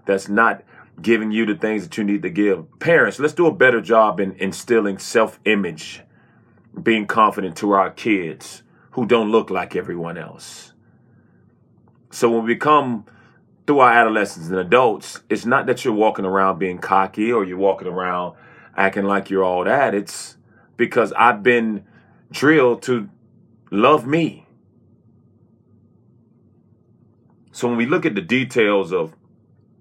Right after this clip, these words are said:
how we should feel, well, that's a, that's an emotional attraction of, that comes from within.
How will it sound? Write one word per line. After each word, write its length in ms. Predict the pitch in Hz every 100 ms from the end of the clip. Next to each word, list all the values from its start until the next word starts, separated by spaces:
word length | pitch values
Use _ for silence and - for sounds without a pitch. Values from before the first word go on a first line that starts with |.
| _ -
how 260 | - 107 107
we 160 | 104
should 260 | 98 110 85
feel, 540 | - 139 120 87 80 _ _ _ _ _ _ _ _ _ _ _
well, 260 | - 95 98
that's 240 | 101 127
a, 160 | 80 82 -
that's 260 | - 113 98
an 240 | 87 73 - _ _ _ _ _ _ _ _ _ _ _ _ _ _ _
emotional 880 | 95 85 95 107 - 95 92 82 - _ _ _ _ _ _
attraction 640 | 82 - 98 110 110 90 87
of, 340 | 85 - - -
that 200 | 87 85
comes 260 | 110 98
from 160 | - 82
within. 580 | 78 - 120 104 -